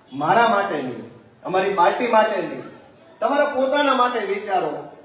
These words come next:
કે જે કંઈ થાય છે એ વ્યાજબી છે, યોગ્ય છે કે અયોગ્ય છે? શું તમે આવા જીવનને લાયક છો કે આના કરતા હજાર ગણું સારું જીવનને લાયક માણસો આપણે છીએ?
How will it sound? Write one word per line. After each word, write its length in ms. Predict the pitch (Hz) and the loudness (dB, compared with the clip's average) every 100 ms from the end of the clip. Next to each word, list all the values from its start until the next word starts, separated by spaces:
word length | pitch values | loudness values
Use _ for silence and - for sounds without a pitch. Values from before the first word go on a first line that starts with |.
| - | -18
કે 120 | - 202 | -10 -6
જે 300 | 214 285 311 | 4 4 4
કંઈ 340 | 302 277 285 | 2 -2 -4
થાય 200 | 208 240 | 0 0
છે 280 | 233 240 - - - - - | 0 -6 -12 -16 -20 -20 -12
એ 100 | 160 | -8
વ્યાજબી 560 | 151 175 185 214 233 233 | -4 -2 -2 -4 -8 0
છે, 380 | 247 262 - - - - - - | 2 2 0 -12 -20 -20 -20 -2
યોગ્ય 460 | 170 226 - 247 | 4 4 4 0
છે 200 | 240 247 | 0 2
કે 160 | 262 254 | 2 2
અયોગ્ય 440 | 226 254 254 254 | 2 2 2 2
છે? 420 | 254 240 - - - - - - | 0 -2 -8 -14 -20 -20 -20 -12
શું 140 | 226 226 | -10 -4
તમે 180 | 214 | 0
આવા 300 | 214 190 233 | 2 4 4
જીવનને 460 | 247 254 262 262 254 | 4 2 2 4 4
લાયક 420 | 233 233 269 262 | 4 6 4 4
છો 80 | 285 | 0
કે 140 | 254 | -2
આના 240 | 233 247 254 | -2 -4 -4
કરતા 160 | 247 | -4
હજાર 480 | 240 214 - 269 285 | -4 -4 -2 2 2
ગણું 280 | 262 262 247 | 0 -4 -2
સારું 280 | 214 240 240 | -2 -2 -2
જીવનને 400 | 233 240 233 226 | -4 -6 -6 -6
લાયક 380 | 202 214 214 214 | -6 -4 -6 -6
માણસો 260 | 208 208 | -8 -8
આપણે 280 | 196 196 190 | -10 -10 -10
છીએ? 200 | 185 180 | -12 -16